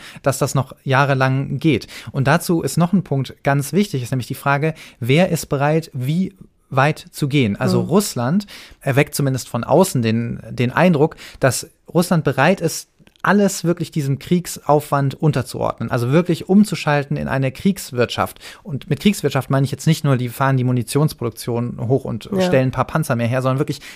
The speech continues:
Speaker 1: die ganze Wirtschaft, alles wird dem Kriegsaufwand untergeordnet.
Speaker 2: Mhm.
Speaker 1: Und das würde bei uns nicht funktionieren. Also es würde zu einem Zusammenbruch unseres Wohlstandsmodells führen. Also mir fällt kein nato, kein E-U-Staat ein,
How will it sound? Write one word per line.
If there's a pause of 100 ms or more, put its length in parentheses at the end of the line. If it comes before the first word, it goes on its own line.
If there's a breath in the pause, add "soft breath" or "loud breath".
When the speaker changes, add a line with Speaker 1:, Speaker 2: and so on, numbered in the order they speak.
Speaker 1:
die
ganze
Wirtschaft,
alles
wird
dem
Kriegsaufwand (420 loud breath)
untergeordnet.
Speaker 2:
Mhm. (140)
Speaker 1:
Und
das
würde
bei
uns (440)
nicht
funktionieren.
Also
es
würde
zu
einem
Zusammenbruch
unseres
Wohlstandsmodells (300 loud breath)
führen. (180)
Also
mir
fällt
kein
nato,
kein
E-U-Staat
ein,